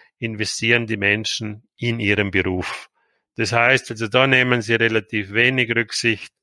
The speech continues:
auf den Schlaf. Da wird einfach gemacht und solange ich jung bin, geht das alles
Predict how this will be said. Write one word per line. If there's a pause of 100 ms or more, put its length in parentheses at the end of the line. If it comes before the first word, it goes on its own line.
(340)
auf
den
Schlaf. (120)
Da
wird
einfach
gemacht
und
solange
ich
jung
bin, (460)
geht
das
alles